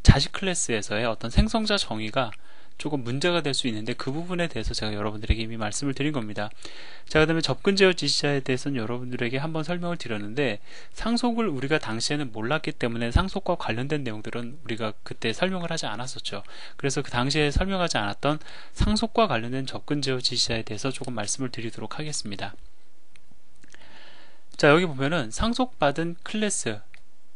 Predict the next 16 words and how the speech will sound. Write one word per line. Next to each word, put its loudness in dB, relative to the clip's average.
즉 4
여기서 4
얘기하는 4
상속받은 2
클래스라는 -2
것은 -4
하위 4
클래스를 -2
얘기하는 -4
겁니다. -6
자, 2
그래서 2
하위 4
클래스는 2
상위 6
클래스의 2